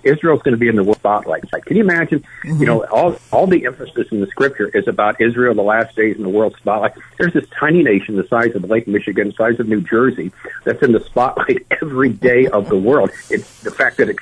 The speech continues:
Speaker 1: still exists. It's in the spotlight. They've got Jerusalem. They've come back twice to their land. They made it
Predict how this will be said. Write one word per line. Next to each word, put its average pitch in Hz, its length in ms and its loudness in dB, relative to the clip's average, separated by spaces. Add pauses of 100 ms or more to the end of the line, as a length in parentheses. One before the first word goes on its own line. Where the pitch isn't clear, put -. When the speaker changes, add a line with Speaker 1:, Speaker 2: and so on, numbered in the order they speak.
Speaker 1:
still 117 200 4
exists. 131 480 0 (300)
It's 123 160 -2
in 87 100 0
the - 160 -2
spotlight. 143 540 0 (240)
They've 92 120 -4
got 107 220 0
Jerusalem. 127 640 0
They've 98 160 0
come 104 220 -4
back 92 220 -2
twice 123 360 0
to 123 100 0
their 117 160 2
land. 120 380 0 (220)
They 95 180 0 (160)
made 104 300 0
it 117 140 -2